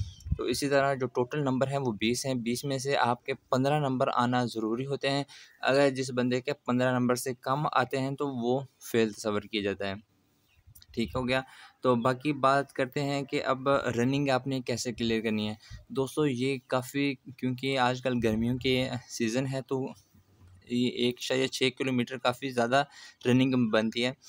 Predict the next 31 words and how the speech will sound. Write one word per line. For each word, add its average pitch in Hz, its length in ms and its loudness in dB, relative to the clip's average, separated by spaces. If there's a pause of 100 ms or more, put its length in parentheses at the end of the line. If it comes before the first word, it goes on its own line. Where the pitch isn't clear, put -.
(360)
तो 123 340 6
इस, - 320 -6 (200)
इसको 147 360 0
आपने 131 340 2
ऐसे 131 220 -2
क्लियर 131 220 -2
करना 131 120 0
है, 131 60 0
पहले 127 280 2
तो 156 120 0
आपने 143 340 2
अपनी 139 220 -4
प्रैक्टिस 113 440 -2
करनी 104 260 0
है। 107 340 -6
दूसरा, 123 340 -2
आपने, 135 320 2
अ, 123 440 0
शूज़ 131 340 -4
वो 131 200 2
पहन 135 260 -2
के 127 80 -2
जाने 117 240 0
हैं 131 200 -2
जो 127 180 0
कि 135 140 -6
आपको, 131 640 0
जिसमें 120 320 -4
आप 131 140 2
कंफर्टेबल 123 640 0
हों। 101 120 -2